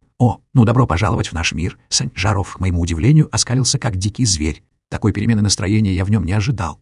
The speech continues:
Объект — Жаров. Высокий уровень агрессии. Красный фон. Обида, жажда возмездия и справедливости,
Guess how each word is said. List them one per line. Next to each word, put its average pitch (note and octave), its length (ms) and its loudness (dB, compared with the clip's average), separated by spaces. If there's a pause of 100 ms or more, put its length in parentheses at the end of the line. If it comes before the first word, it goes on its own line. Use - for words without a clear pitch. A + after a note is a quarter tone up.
(180)
Объект — E2+ 480 0 (100)
Жаров. D2 460 -4 (160)
Высокий G#2+ 460 0
уровень F2 300 0
агрессии. E2+ 540 -4 (240)
Красный E2+ 360 0
фон. - 320 -4 (200)
Обида, B2+ 500 0 (120)
жажда E2 300 0
возмездия C3 480 2
и - 100 -6
справедливости, - 800 0